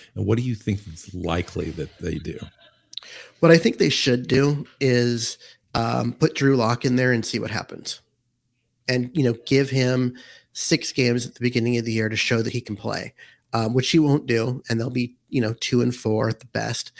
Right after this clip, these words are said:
Speaker 2: And at that point, the season will be over, and they can,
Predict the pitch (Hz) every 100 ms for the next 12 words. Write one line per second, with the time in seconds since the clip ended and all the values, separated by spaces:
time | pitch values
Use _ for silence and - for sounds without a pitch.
0 | - - _ 151 131 127 127 127 123 -
1 | 127 123 123 - 123 - - 127 120 120
2 | 117 120 110 113 113 127 120 117 117 -
3 | 120 120